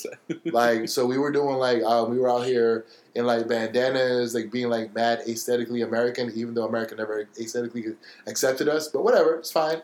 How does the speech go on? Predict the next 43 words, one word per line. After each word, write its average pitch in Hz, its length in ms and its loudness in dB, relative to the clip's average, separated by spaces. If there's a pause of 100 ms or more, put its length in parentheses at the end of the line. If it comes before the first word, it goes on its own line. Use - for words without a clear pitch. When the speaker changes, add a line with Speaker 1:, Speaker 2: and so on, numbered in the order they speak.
Speaker 2:
Uh, 147 160 0
we 165 100 4
were 147 100 2
here. 127 240 -2 (180)
Speaker 1:
You 185 140 4
can 170 160 0
make 160 100 6
Speaker 2:
Um, 143 60 2
Speaker 1:
the 131 80 4
argument 123 480 2
that 107 220 0 (340)
aesthetically 104 680 0
they 95 140 -4
have, 92 380 -2 (120)
and 98 180 -10
that's 95 240 -2
the 101 100 -6
whole 101 180 -2
point 101 260 -8
of 95 140 -12
diversity 95 760 -6 (140)
quotas 82 420 -8
and 78 100 -16
actions. - 600 -16 (760)
Speaker 2:
You 139 100 -10
say 160 200 2
Speaker 1:
It's 123 180 4
for 127 60 2
the 120 120 0
Speaker 2:
actions. 110 280 0
You 117 120 2
say 214 100 4
Speaker 1:
aesthetics. 156 180 4
Speaker 2:
actions, 127 560 0
but, 120 160 0
like, 117 380 2
Speaker 1:
For - 180 -4
the 104 140 -2
aesthetics. 175 400 2
Speaker 2:
actions 190 240 2
aren't 160 140 4
really 135 180 2
happening. 123 400 0